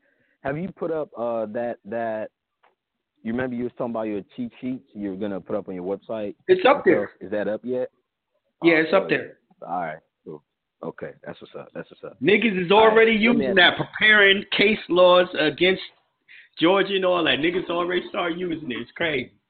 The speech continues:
Speaker 1: Damn, I'm late as fuck. Okay, all right, well, I'm gonna be on that then.
Speaker 2: I did it that
Speaker 1: I'm gonna
Speaker 2: same
Speaker 1: be on
Speaker 2: day.
Speaker 1: that.
Speaker 2: I said I was gonna put it up. Well, I didn't do it. London did it.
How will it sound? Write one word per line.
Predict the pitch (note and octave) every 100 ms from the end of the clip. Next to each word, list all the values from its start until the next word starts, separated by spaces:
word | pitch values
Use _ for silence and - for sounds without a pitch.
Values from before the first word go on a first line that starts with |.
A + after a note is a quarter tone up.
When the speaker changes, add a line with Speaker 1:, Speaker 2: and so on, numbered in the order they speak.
| _ _ _ _ _ _ _ _ _ _ _ F#2+
Speaker 1:
Damn, | A2 F2+
I'm | G2 F2+
late | E2 E2+
as | D#2 -
fuck. | F2 C#2
Okay, | F#2 - - C#2 -
all |
right, | F2+ F2+
well, | D#2+ D2 D2+
I'm | F#2+
gonna | F#2+ E2+
be | E2+
on | E2 D#2+
that | D2+ _
then. | - _
Speaker 2:
I | -
did | G3+ B3 A#3
it | A3+
that | A3 G#3+ -
Speaker 1:
I'm | A3
gonna |
Speaker 2:
same | A3
Speaker 1:
be | G#3+
on |
Speaker 2:
day. | A3+ B3
Speaker 1:
that. | D#3+
Speaker 2:
I | D#3
said | F3+
I | F3
was | E3+ D#3+
gonna | D#3+
put | D#3 E3+
it | E3
up. | F3 E3+ _ _
Well, | B2+ C#3 -
I | D3+
didn't | E3 A2 A2
do | A#2 A#2
it. | - _
London | C3 D3+ A#2+ A2
did | G#2 G2+
it. | A#2+